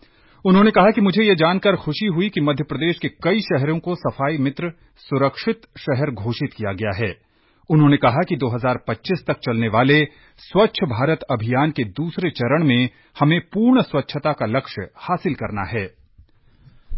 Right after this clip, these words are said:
प्रधानमंत्री नरेंद्र मोदी इस महीने की इक्कीस से तेईस तारीख तक अमेरिका के दौरे पर रहेंगे।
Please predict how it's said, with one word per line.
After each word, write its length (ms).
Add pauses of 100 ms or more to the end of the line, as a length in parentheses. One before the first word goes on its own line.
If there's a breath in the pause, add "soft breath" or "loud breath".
(520 soft breath)
प्रधानमंत्री 640
नरेंद्र 380
मोदी 240
इस 260
महीने 280
की 100
इक्कीस 400
से 140
तेईस 360
तारीख 360
तक 280 (140)
अमेरिका 420
के 120
दौरे 240
पर 240
रहेंगे। 360